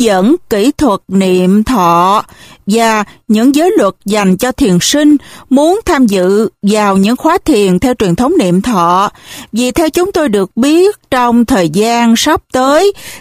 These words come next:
các khóa thiền niệm thọ sẽ được tổ chức tại Việt Nam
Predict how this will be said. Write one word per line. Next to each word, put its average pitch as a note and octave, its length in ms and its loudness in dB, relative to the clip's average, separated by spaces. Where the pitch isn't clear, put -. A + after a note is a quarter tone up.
các E4+ 180 -2
khóa D#4+ 340 0
thiền G3 500 0
niệm G3 360 -2
thọ G3+ 480 0
sẽ B3 220 -2
được A#3+ 220 -2
tổ A3 140 -2
chức F4 240 -2
tại G3 240 -2
Việt G3+ 280 -2
Nam C#4 440 0